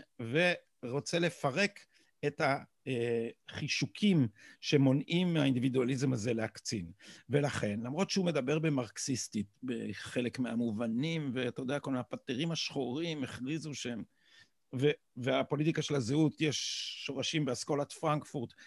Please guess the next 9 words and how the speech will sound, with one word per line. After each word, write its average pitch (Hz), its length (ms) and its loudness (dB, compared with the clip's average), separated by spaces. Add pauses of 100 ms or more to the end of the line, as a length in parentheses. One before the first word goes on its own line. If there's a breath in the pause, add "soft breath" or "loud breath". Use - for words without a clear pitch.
(120 soft breath)
יש 180 300 6
פה 180 140 4
אלמנטים 135 420 2
סוציאליסטיים, 101 840 -8 (520 soft breath)
אבל 170 300 4
יש 160 200 2
פה 156 160 2
גם 147 200 4 (120)
אלמנטים 143 380 2